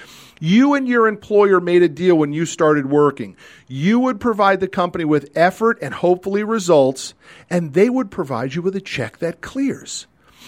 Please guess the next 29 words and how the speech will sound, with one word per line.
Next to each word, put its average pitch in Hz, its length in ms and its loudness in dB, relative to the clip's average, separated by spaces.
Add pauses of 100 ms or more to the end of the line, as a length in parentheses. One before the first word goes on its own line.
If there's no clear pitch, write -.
(140)
Most 220 340 0
companies 185 500 -4
will 170 200 -4
honor 233 300 -4
this 151 200 -6
agreement 147 440 -2
for - 200 -2
a 180 60 2
long 143 440 2
time. 220 520 -6 (960)
What 403 120 2
if 427 120 0
you 370 100 0
work 220 240 2
for 185 180 0
a 160 40 0
company 175 440 -4
in 143 120 -4
which 156 240 -4
the 135 100 -4
check 233 480 -4
they 196 160 2
provide 147 540 -4
doesn't 262 460 -4
clear, 101 440 -6 (260)
or 208 140 6
you're 247 240 0
in 254 100 -6
freelance, 233 760 -4